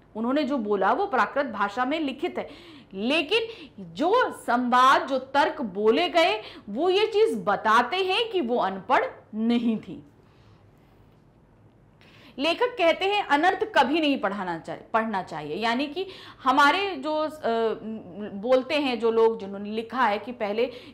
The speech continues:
स्त्रियां अशिक्षित होती थी तो ये अनर्थ है, तो हमें ये चीजें नहीं पढ़नी चाहिए। भाई शिक्षा हुई तो कैसे हम नहीं मान सकते कि दोनों को बराबरी में नहीं मिली होगी? जाहिर है दोनों को बराबरी में मिली होगी, स्त्री को भी पुरुष को भी। शिक्षा बहुत व्यापक शब्द है, पढ़ना उसी के अंतर्गत आता है।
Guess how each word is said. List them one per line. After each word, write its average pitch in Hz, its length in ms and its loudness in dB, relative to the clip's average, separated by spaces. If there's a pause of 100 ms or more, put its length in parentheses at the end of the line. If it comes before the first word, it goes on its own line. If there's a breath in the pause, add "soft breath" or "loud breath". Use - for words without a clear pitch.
स्त्रियां 247 360 -6
अशिक्षित 247 560 -4
होती 233 240 -4
थी 294 100 -10
तो 349 120 -8
ये 330 120 -4
अनर्थ 233 440 0
है, 160 120 -16 (220 soft breath)
तो - 60 -8
हमें 302 200 -2
ये 359 60 -2
चीजें 339 300 -6
नहीं 277 220 -2
पढ़नी 202 340 -4
चाहिए। 165 360 -14 (640 soft breath)
भाई 349 180 2
शिक्षा 277 500 -2
हुई 285 400 2
तो 381 140 -4
कैसे 302 360 2
हम 392 160 4
नहीं 370 180 -2
मान 330 180 2
सकते 330 320 -2
कि 294 100 -6
दोनों 294 260 -2
को - 100 -4
बराबरी 254 440 4
में 247 320 -4
नहीं 226 320 -4
मिली 190 280 -4
होगी? 160 300 -12 (460 loud breath)
जाहिर 202 380 0
है 330 60 0
दोनों 233 280 4
को 339 140 -2
बराबरी 302 380 4
में 320 100 -2
मिली 311 240 -2
होगी, 311 300 -2
स्त्री 285 260 -6
को 302 140 -2
भी 294 120 -4
पुरुष 294 340 -6
को 330 140 -6
भी। 311 100 -10 (440 loud breath)
शिक्षा 392 320 4
बहुत 359 300 4
व्यापक 294 420 4
शब्द 277 280 -2
है, 311 80 2
पढ़ना 294 420 2
उसी 285 300 -4
के 311 140 -2
अंतर्गत 269 460 0
आता 247 280 0
है। 180 200 -6